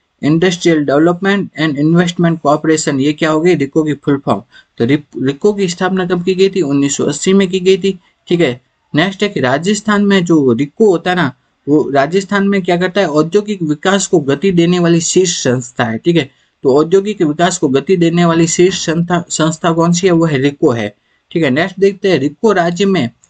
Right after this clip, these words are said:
क्या करते हैं? निवेश को आकर्षित करने एवं औद्योगिक सुविधा एवं वित्तीय सहायता प्रदान करती है। तो रिको का काम क्या है? पहला तो क्या है? उद्योगों को, अ, गति देने वाली शीर्ष संस्था है। दूसरा है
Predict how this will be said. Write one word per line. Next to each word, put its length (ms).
क्या 120
करते 300
हैं? 60
निवेश 460
को 160
आकर्षित 540
करने 380
एवं 220
औद्योगिक 560
सुविधा 440
एवं 220
वित्तीय 300
सहायता 400
प्रदान 340
करती 280
है। 140
तो 80
रिको 280
का 140
काम 300
क्या 140
है? 240
पहला 180
तो 140
क्या 140
है? 120
उद्योगों 500
को, 440
अ, 40
गति 300
देने 260
वाली 200
शीर्ष 340
संस्था 360
है। 120
दूसरा 340
है 220